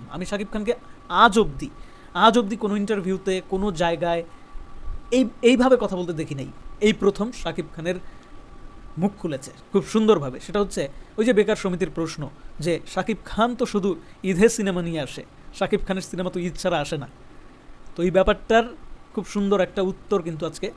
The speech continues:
শাকিব খান নিজের মুখে দিয়ে দিয়েছে। এতদিন আমরা যারা শাকিব ভক্ত আছি, আমরা যারা বাংলা সিনেমা প্রেমী আছি, তারা উত্তর দিয়ে এসেছি, কারণ আমরা জানতাম যে শাকিব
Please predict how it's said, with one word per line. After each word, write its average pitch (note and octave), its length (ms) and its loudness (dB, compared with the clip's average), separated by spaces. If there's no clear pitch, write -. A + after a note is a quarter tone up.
শাকিব D#3+ 280 -6
খান D#3+ 80 -8
নিজের D#3+ 280 -2
মুখে D#3 280 -6
দিয়ে E3 160 0
দিয়েছে। C3+ 360 -6
এতদিন G#3+ 360 4
আমরা G#3 340 8
যারা G3 180 8
শাকিব F#3 340 -2
ভক্ত D#3 240 -8
আছি, D3+ 260 -4
আমরা D#3 180 -2
যারা D#3+ 160 -4
বাংলা D#3+ 220 -4
সিনেমা G3+ 300 0
প্রেমী G#3 240 -2
আছি, G#3 160 -6
তারা F#3 220 6
উত্তর A3+ 280 4
দিয়ে A#3 160 2
এসেছি, B3+ 320 -4
কারণ F#3 160 0
আমরা G#3+ 160 2
জানতাম G3 340 -2
যে F3+ 80 -6
শাকিব F3+ 240 -6